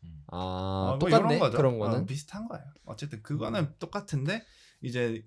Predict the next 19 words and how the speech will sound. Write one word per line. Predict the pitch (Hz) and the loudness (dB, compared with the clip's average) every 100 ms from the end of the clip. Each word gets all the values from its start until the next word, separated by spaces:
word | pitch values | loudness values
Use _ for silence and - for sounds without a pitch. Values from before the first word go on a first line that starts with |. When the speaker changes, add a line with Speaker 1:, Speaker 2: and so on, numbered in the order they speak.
| - | -8
Speaker 3:
좀 | 156 139 | -6 -2
다른 | 117 113 | 0 0
거는 | 110 110 104 | -2 -4 -2
내가 | 113 107 101 | -2 -2 -2
애정하는 | 110 107 107 | -2 -2 -2
캐릭터를 | 104 160 156 123 180 226 | -4 -6 -4 -4 -4 -6
키울 | - 214 | -6 -4
수 | - | -4
있다. | 101 - 85 _ _ - | -6 -8 -12 _ _ -4
그리고 | 147 160 175 165 | 2 4 4 0
그거와 | 147 156 180 196 202 196 185 | 2 4 4 4 4 6 8
하나 | 220 202 | 8 4
더불어서 | - 135 131 135 135 - | 4 0 2 0 -2 -2
또 | 202 | 2
하나가 | 202 175 170 120 - _ 127 | 2 4 4 2 -2 _ 0
여기는 | 135 151 175 151 104 | 4 4 4 2 2
배틀 | 139 214 202 | 0 2 0
시스템이 | - 180 - 147 | -2 -6 0 0
없어. | 104 - - 82 | 0 -4 -12 -12